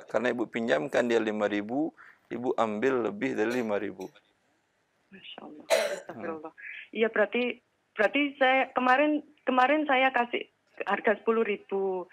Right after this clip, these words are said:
Speaker 2: Karena saya niatnya kan setelah saya titip itu banyak, banyak yang titip, saya jadi punya keinginan untuk jualan.
Speaker 1: Boleh, tapi caranya dirubah, bukan seperti cara yang tadi. Kalau yang cara yang tadi, dia nitip.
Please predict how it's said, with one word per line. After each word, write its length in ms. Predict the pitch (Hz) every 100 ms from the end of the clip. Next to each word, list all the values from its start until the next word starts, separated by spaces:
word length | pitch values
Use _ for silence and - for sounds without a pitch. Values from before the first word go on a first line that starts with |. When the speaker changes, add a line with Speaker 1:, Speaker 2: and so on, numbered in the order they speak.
| - - -
Speaker 2:
Karena 400 | - 226 240 254
saya 240 | 262 254 247
niatnya 560 | 254 247 240 240 247
kan 320 | 247 262 262 262 - _
setelah 480 | 233 233 240 233 233
saya 160 | 233 - -
titip 320 | 240 247 247
itu 240 | 269 - 247
banyak, 400 | 220 208 202 - _ _ -
banyak 280 | 202 190 202
yang 160 | 220 220
titip, 480 | 196 190 262 285 - - - -
saya 240 | 254 269
jadi 400 | 254 214 240 240
punya 400 | 247 247 247 240 - _ - -
keinginan 580 | 226 247 247 254 262 247
untuk 160 | -
jualan. 560 | - 208 214 208 220 220
Speaker 1:
Boleh, 480 | 131 113 107 110 135 -
tapi 240 | 117 151
caranya 480 | 147 123 117 120 147
dirubah, 560 | 147 151 175 180 170
bukan 240 | 110 110 156
seperti 320 | - 147 170
cara 320 | 151 165 151
yang 160 | 139 117
tadi. 320 | 120 110 104
Kalau 240 | - 117
yang 80 | 117
cara 240 | 113 120 107
yang 80 |
tadi, 400 | 110 110 104 143
dia 160 | 147 147
nitip. 480 | 143 147 175 151